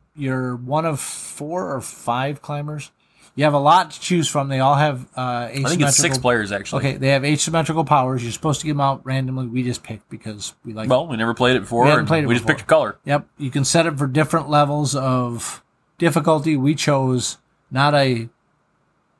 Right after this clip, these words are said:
Speaker 1: wimp. I was gonna say a different word. I chose wimp.
Speaker 2: We played dead.
Speaker 1: We play-, well, we
Speaker 2: <laughs>
Speaker 1: played this, basically the second easiest level.
Speaker 2: Yeah.
Speaker 1: And the idea is that you get tiles, and you lay the tile,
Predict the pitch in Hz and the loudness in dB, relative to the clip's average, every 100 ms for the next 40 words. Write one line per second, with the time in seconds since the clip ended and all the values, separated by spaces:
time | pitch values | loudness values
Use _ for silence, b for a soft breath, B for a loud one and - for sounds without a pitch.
0 | _ 220 196 147 131 135 135 127 _ _ | _ _ -20 -12 -2 2 2 -2 _ _
1 | - 120 113 120 113 127 120 113 127 120 | -20 -16 -12 -8 -6 -4 -6 -8 -8 -8
2 | 117 110 123 104 113 110 - - 117 139 | -8 -6 -8 -8 -8 -10 -12 -14 0 0
3 | 175 - 156 143 139 131 120 - _ 123 | 0 -4 2 4 4 2 0 -6 _ -20
4 | 107 107 107 90 - - - 190 220 139 | -10 -2 0 0 -4 -20 -10 0 0 4
5 | 214 185 180 180 214 180 208 196 175 170 | 4 6 6 6 2 2 4 4 2 0
6 | - 151 185 180 170 156 123 165 139 139 | 0 0 2 2 0 0 2 0 0 -2
7 | 120 113 107 104 113 113 92 - _ B | -4 -6 -8 -8 -4 -2 -2 -6 _ B
8 | B B B B _ 135 135 135 135 139 | B B B B _ -6 -4 -2 0 0
9 | 147 156 180 180 160 147 143 147 135 135 | 2 2 2 2 0 -2 -4 -4 -2 -4
10 | 135 135 151 - 175 160 139 147 139 - | -6 -8 -8 0 2 4 2 -2 -8 -14
11 | _ _ _ _ _ _ 135 127 123 123 | _ _ _ _ _ _ -8 -6 -4 -2
12 | 139 151 147 165 156 151 147 147 | -2 -2 0 2 4 4 2 -2